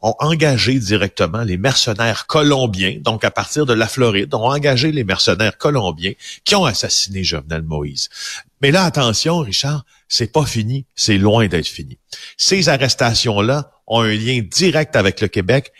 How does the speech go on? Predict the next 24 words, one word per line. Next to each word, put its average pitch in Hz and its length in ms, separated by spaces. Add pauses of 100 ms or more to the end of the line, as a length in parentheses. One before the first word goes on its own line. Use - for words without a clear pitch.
(140)
et 123 100
ont 120 220
un 113 40
lien 127 420
direct 127 560 (140)
avec 98 340 (180)
Montréal. 110 600 (280)
Parce 139 180
que - 80
le, 139 320 (100)
quand 190 140
le 170 120
grand 160 300
jury 139 440
arrête, 147 400 (360)
euh, 110 180 (140)
dem-, 120 420
demande 139 260
l'arrestation 110 560
de 117 60
ces, 101 220
ces 92 180
individus, 92 640 (560)
euh, 123 160